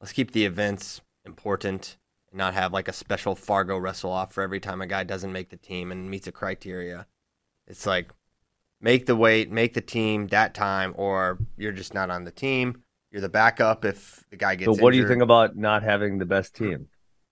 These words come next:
Speaker 1: I think you do have the best team. You have the best team based on
Speaker 2: No,
Speaker 1: the
Speaker 2: but you don't.
Speaker 1: weight that you enter.
Speaker 2: You don't.
Speaker 1: Yeah, yeah, yeah.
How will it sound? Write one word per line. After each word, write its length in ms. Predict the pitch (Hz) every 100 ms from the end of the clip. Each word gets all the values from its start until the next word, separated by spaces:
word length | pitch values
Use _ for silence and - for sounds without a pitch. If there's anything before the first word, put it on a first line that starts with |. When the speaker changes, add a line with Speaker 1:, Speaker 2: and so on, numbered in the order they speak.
| _ _ _ _ _ _ _ -
Speaker 1:
I 60 |
think 160 | 104 104
you 60 | 107
do 140 | 123
have 140 | 127
the 60 | 95
best 300 | 98 98 -
team. 280 | 95 90 87 _
You 100 | 110
have 60 |
the 60 | 107
best 220 | 110 110
team 200 | - 113
based 260 | 101 107 -
on 240 | 104 101
Speaker 2:
No, 60 | 101
Speaker 1:
the 40 | 101
Speaker 2:
but 80 | 117
you 80 |
don't. 200 | 117 123
Speaker 1:
weight 200 | 123 135
that 100 | 135 120
you 140 | 117
enter. 160 | 117 107
Speaker 2:
You 40 |
don't. 300 | 120 107 - -
Speaker 1:
Yeah, 120 | 233
yeah, 180 | 226 208
yeah. 200 | 113